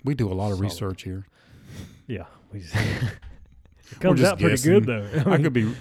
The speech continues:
Speaker 1: we could be dead dog wrong. <laughs>
Speaker 2: It, it
Speaker 1: There could
Speaker 2: all
Speaker 1: be, there could be ten of the top ten there. We don't know.
Speaker 2: <laughs> Yeah. Um, I, I usually keep up with it pretty good. I
Speaker 1: Yeah,
Speaker 2: mean,
Speaker 1: I,
Speaker 2: I,
Speaker 1: I
Speaker 2: I
Speaker 1: really
Speaker 2: enjoy
Speaker 1: do.
Speaker 2: it.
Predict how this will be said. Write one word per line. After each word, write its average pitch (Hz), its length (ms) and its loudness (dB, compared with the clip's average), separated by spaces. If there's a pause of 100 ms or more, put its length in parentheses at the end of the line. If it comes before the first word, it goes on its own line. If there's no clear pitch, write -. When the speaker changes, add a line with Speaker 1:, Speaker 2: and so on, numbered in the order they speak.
(160)
Speaker 1:
we 151 100 2
could 156 100 -2
be 117 100 0
dead 104 400 -4
dog 98 300 -2
wrong. 92 440 -4
<laughs> - 40 -4 (100)
Speaker 2:
It, - 20 -18 (280)
it - 80 -14
Speaker 1:
There 143 80 4
could 139 80 0
Speaker 2:
all 135 40 -2
Speaker 1:
be, 127 200 2 (220)
there 143 80 2
could 147 60 2
be 127 180 2 (240)
ten 147 260 6
of 113 80 0
the 104 60 -4
top 117 260 -6
ten 104 220 -2
there. 92 120 -4
We 107 120 -4
don't 101 220 -8
know. 85 180 -12
Speaker 2:
<laughs> - 540 -2
Yeah. - 180 -10 (1080)
Um, 104 500 -10 (1600)
I, 180 140 -12 (100)
I 247 60 -10
usually 254 300 -4
keep 143 280 -6
up 117 120 -8
with 117 140 -12
it 107 80 -16
pretty 135 200 -8
good. 107 300 -8
I - 40 -4
Speaker 1:
Yeah, 98 40 -6
Speaker 2:
mean, 92 80 -6
Speaker 1:
I, 101 180 -2
Speaker 2:
I, - 0 -
Speaker 1:
I 123 160 0
Speaker 2:
I - 120 0
Speaker 1:
really 98 120 -2
Speaker 2:
enjoy 98 120 -4
Speaker 1:
do. 92 100 -2
Speaker 2:
it. - 260 -8